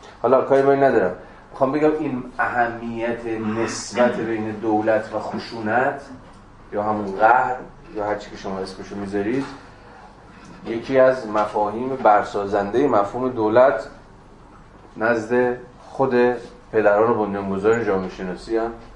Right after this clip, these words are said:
هست، ایزن تا همین الان. اینو تو مارکس هم می‌بینید و همین جا هم هست که باز مارکس روی ضرورت تصاحب دولت به دست پرولتاریا تاکید می‌کنه.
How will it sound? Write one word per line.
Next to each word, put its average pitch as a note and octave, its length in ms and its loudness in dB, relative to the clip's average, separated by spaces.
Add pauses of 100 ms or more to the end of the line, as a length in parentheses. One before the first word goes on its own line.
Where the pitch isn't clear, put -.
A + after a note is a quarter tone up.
(200)
هست، - 400 0
ایزن B2+ 340 0
تا G2+ 120 -6
همین G#2 200 -4
الان. - 240 -6 (800)
اینو D#3 140 2
تو D3+ 100 -4
مارکس D3 360 4
هم C3+ 160 0
می‌بینید F#2 400 -4
و G2+ 100 0
همین B2+ 260 -2
جا B2 200 4
هم G#2+ 60 -2
هست G2 200 -6
که G#2 60 -8
باز A2+ 240 -2
مارکس A#2 320 0
روی A2 100 -8
ضرورت G#2 720 0
تصاحب G#2 800 0
دولت G2 420 2
به G#2 60 0
دست A#2 380 0
پرولتاریا G2 560 0
تاکید F2+ 480 -2
می‌کنه. - 220 -16